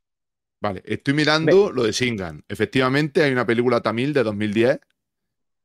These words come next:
Speaker 1: que es Singham. Del año
Speaker 2: Hombre.
Speaker 1: anterior, efectivamente, ya ves, este es un
Speaker 2: Eh,
Speaker 1: tío, es
Speaker 2: Jorge.
Speaker 1: un tío inteligente, un tío, tío, un tío que tiene cabeza, que
Speaker 2: Eh,
Speaker 1: tiene
Speaker 2: es el
Speaker 1: ahí
Speaker 2: co-, es el covid que me ha dado superpoderes,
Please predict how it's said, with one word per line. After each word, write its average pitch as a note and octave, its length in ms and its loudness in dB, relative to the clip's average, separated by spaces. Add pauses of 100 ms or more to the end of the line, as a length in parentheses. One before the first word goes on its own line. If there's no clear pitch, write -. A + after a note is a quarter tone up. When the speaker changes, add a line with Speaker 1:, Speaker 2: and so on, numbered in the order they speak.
(160)
Speaker 1:
que A2 120 -6
es G#2 80 -6
Singham. D#2+ 340 -14 (520)
Del G2 160 -4
año G#2+ 160 0
Speaker 2:
Hombre. - 0 -
Speaker 1:
anterior, A2 600 -2 (560)
efectivamente, C#2 640 -18
ya E2+ 100 -10
ves, F2+ 100 -14
este E2 220 -12
es E2 40 -8
un C3 180 2
Speaker 2:
Eh, - 20 -6
Speaker 1:
tío, G2 180 -2
es B2+ 340 2
Speaker 2:
Jorge. C3+ 80 4
Speaker 1:
un G#2+ 160 -2
tío G#2+ 120 0
inteligente, F#2 580 -10
un D#2+ 140 -14
tío, G2+ 180 -8
tío, G2+ 200 -10 (600)
un F#2+ 180 -10
tío A#2+ 200 2
que A#2 100 2
tiene G#2 200 -4
cabeza, F#2 460 -8
que D#2 120 -12
Speaker 2:
Eh, - 20 -12
Speaker 1:
tiene C3 240 -6
Speaker 2:
es C#3 200 0
el D#3+ 160 2
Speaker 1:
ahí - 20 -10
Speaker 2:
co-, D3+ 180 4
es D#3 200 2
el F#3 160 4
covid F3 380 6
que D3 160 4
me C3+ 140 2
ha C3 100 4
dado C#3 240 6
superpoderes, A2+ 840 -4